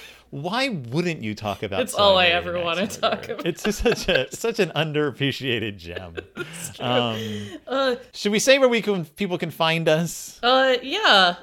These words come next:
Speaker 2: I, I think we should do that. Um, <laughs> I don't know why. I, like, I just looked down at my phone for a second, and I, I, I don't know why, but that threw me off in a major way. I was just like, "Oh, technology! Can you imagine?"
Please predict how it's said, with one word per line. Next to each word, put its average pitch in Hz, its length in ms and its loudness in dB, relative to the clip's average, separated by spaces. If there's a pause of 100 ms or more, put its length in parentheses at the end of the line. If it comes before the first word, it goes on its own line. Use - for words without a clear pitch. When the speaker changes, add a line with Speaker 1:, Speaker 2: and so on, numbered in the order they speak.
(120)
Speaker 2:
I, 349 260 -4
I 403 120 -12
think 233 180 -10
we 190 120 -4
should 170 180 -10
do 180 180 -6
that. 277 260 -4
Um, 220 280 6 (600)
<laughs> - 680 -12
I 233 120 6
don't 247 220 2
know 240 120 2
why. 208 280 0
I, 190 220 2
like, 202 200 -2
I 226 60 -2
just 247 240 -8
looked 233 300 -12
down 190 200 2
at 196 80 -4
my 170 120 -6
phone 160 320 -10
for 185 120 -12
a 175 80 -6
second, 190 420 -8 (360)
and 175 440 -2 (300)
I, 185 60 2 (180)
I, - 340 -4
I 202 40 4
don't 214 160 0
know 202 120 2
why, 170 220 4
but 160 120 -6
that 160 260 -2
threw 202 180 -4
me 165 160 -2
off 165 240 -2
in 151 60 -4
a 147 60 -10
major 156 300 -8
way. 160 220 -4
I 151 40 -6
was 160 120 -6
just 165 140 -12
like, 156 120 -4
"Oh, 185 160 2
technology! 156 800 -4
Can 165 140 -12
you 156 160 -10
imagine?" 190 480 -8